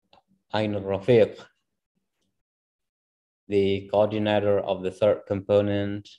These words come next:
and Kasubdit as well,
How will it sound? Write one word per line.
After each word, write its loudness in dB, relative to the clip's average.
and 0
Kasubdit 0
as -8
well, 2